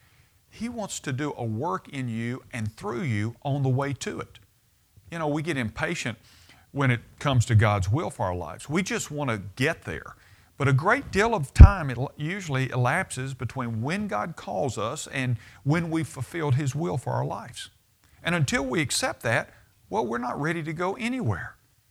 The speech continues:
We need to understand that the journey is a very important part of the process. In fact, it matters to God what you become on the way to where you're going. And following Him in obedience through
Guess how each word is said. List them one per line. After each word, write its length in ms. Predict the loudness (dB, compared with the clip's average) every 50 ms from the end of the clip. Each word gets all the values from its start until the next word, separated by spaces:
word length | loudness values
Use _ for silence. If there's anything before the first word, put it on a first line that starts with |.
| _ _ _
We 120 | -6 -2 0
need 180 | 0 0 0
to 120 | -2 -2 -2
understand 840 | -2 -2 0 0 -2 -2 -4 -4 -4 -4 -2 -2 -2 0 0 0
that 160 | -2 -2 -4
the 100 | -4 -4
journey 720 | -2 -2 -2 0 0 0 0 -2 -2 -2 -2 -2 -4 -4 -6
is 380 | -4 -2 -2 0 0 -2 -4 -4 -4 -4
a 140 | -4 -2
very 640 | -2 0 2 4 4 4 4 2 2 2 0 0 0
important 680 | 0 0 0 0 -2 -2 -2 -2 -2 -4 -6 -12 _
part 320 | -10 -4 0 2 4 4 4
of 120 | 2 0
the 40 | -2
process. 720 | -4 -4 -4 -2 -2 -4 -6 -8 -8 -8 -8 -10 -14 -14 -16 -20 -20 -20 -20 _ _ _ _ _ -8
In 80 | -6 0
fact, 320 | 4 4 4 4 2 0 -4
it 200 | -4 -4 -4 -4
matters 500 | -4 -2 0 0 0 0 0 -2 -4 -6
to 120 | -6 -6
God 420 | -4 -2 -2 0 2 2 0 0 0
what 240 | -2 -4 -4 -6 -8
you 80 | -8
become 540 | -8 -8 -8 -8 -6 -4 -2 -2 -2 -2 -4
on 200 | -4 -2 -2 0
the 60 | 0 -2
way 560 | 0 0 0 2 2 2 2 2 0 -2 -6 -10 -18 -20 _ _ _ -4
to 100 | 0 2
where 380 | 4 6 6 6 6 6 6 6
you're 180 | 4 4 4
going. 460 | 4 4 4 4 2 0 -4 -10 -14 -16 -20 _ _ _ _ _ _ -20 -20 -20 -20 -16 -8
And 160 | -6 -6 -2
following 440 | 0 0 0 0 0 -2 -2 -2 -2
Him 320 | -2 -2 -2 -2 -2 -2 -4
in 180 | -4 -2 0
obedience 920 | 0 0 0 -2 -2 -2 -2 -2 -2 -2 -2 -2 -2 -4 -4 -6 -8 -10 -6
through 420 | -4 0 0 2 2 2 2 0